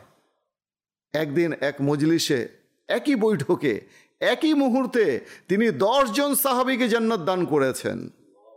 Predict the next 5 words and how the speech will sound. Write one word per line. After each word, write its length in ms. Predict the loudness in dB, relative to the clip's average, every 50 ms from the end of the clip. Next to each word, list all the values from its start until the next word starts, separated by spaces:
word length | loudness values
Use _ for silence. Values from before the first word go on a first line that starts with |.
| -20 _ _ -4
যাদেরকে 440 | -4 -2 2 2 0 0 2 0 -2
আমরা 300 | 0 0 0 0 0 0 -2 -4 -10 -18 -20 _ _ _ _ _ _ _ _ _ _ _ -8
আশারায়ে 500 | -6 -4 -2 0 0 2 2 2 2 2
মুবাশশারা 640 | 2 2 2 2 0 0 0 0 0 2 2 2
হিসাবে 440 | 2 0 0 0 0 0 0 0